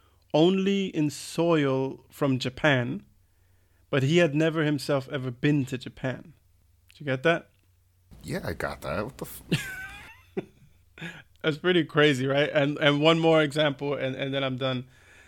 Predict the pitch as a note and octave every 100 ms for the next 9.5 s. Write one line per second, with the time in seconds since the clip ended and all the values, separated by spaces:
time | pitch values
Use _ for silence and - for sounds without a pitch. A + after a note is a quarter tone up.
0 | - - - C#3 E3 E3 D3 C#3+ C#3 C3
1 | - C3+ C3+ C3 C3+ C#3 C#3 C3+ C#3 B2
2 | C#3 D3+ C3 C3 C#3 C3+ - B2+ B2 A#2+
3 | C3 B2 C3 C3 - _ C3 C3 B2+ -
4 | A#2 C3+ B2+ B2+ B2+ B2+ B2+ C3+ B2 A#2
5 | C#3+ B2 B2 A#2+ C3 B2+ A#2 C3+ - _
6 | _ - B2 - B2 D#3 - - - -
7 | - - - B2+ B2 C#3 A#2+ G2 G#2 F#2
8 | A2 B2 - D#3 B2 A#2 D2 F#2 G2+ F#2
9 | - D#2+ D#2+ D2